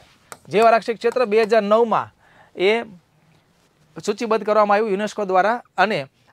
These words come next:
આ રો-, આ પણ રોયલ બેંગોલ ટાઇગર માટે પ્રખ્યાત છે. અહીંયા પણ છે, બરાબર, સિમલીપાલમાં પણ તમને જોવા મળશે. ત્યાર પછી અચાનક માર અમરકંટક. અચાનક માર, અચાનક માર, જોઈન નહીં, અચાનક માર.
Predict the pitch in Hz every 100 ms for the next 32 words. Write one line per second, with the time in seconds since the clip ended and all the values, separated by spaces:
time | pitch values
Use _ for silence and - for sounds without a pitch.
0 | - 196 226 180 - _ 175 214 226 262
1 | 208 180 202 180 185 185 196 160 156 165
2 | 151 139 143 120 113 120 113 - 165 180
3 | 170 170 160 143 113 147 135 233 247 147
4 | 147 143 139 139 131 190 - - 143 165
5 | 135 127 113 110 107 - 107 _ _ _
6 | _ _ _ _ _ _ _ _ _ _
7 | _ _ _ _ _ _ _ _ _ _
8 | - 208 247 262 269 269 - 202 262 269
9 | 254 240 240 262 233 240 202 196 185 -
10 | 160 175 131 - - - - - 147 202
11 | 208 269 247 170 131 117 170 113 - -
12 | _ - - 269 233 170 117 92 - -
13 | 147 202 208 185 - - 220 190 - 131
14 | 110